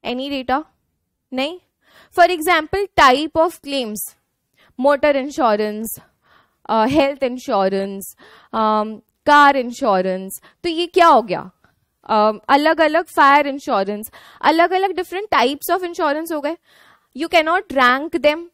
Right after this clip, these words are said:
तो कहाँ जाएगा? Nominal। ठीक है, yes, tell me। बोलो, कोई कुछ बोल रहा था?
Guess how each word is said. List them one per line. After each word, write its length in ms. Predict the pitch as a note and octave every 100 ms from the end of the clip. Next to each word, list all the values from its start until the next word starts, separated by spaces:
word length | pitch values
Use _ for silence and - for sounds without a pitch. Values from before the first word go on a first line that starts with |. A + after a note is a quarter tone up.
| -
तो 60 |
कहाँ 320 | D#4 D4 D4 D4+
जाएगा? 360 | D#4 D4+ F4+ C5 - _ _ _ _ G#3+
Nominal। 500 | G#3 F3+ E3 D#3+ E3 _ _ _
ठीक 160 | D4+ C#4+
है, 80 | E4
yes, 220 | B3 F#3+ -
tell 120 | F#3+ D3+
me। 80 | - _ _ _ _ _ _ _ _ _ _ _ _ _ _ -
बोलो, 360 | A#3 C4 F4+ G#4 _ _ _ _ _ _ _ _ _ _ _ _ _ _ -
कोई 140 | A#3+
कुछ 180 | C4 B3+
बोल 200 | A#3+ B3+
रहा 140 | B3+
था? 220 | C4 D4+